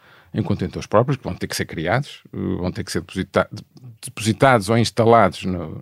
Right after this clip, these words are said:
no, juntamente cer-, eh, com, com os restantes que já existem,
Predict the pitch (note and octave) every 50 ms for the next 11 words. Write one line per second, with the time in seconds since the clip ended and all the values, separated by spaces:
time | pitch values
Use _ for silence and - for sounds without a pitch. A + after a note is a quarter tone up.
0 | - G#2+ F#2+ F#2+ F#2+ A2+ G#2 - A2+ G#2+ G#2 F#2+ F2 - - G2 F#2+ F#2 - -
1 | F#2+ F2 - G2 F#2 E2+ D#2 D2+ D#2 - - - F#2 F2+ D#2+ - - - - E2
2 | D2 D2+ - - G2 F#2 D#2+ D#2 - A2 A#2+ B2+ - - C#3+ D3+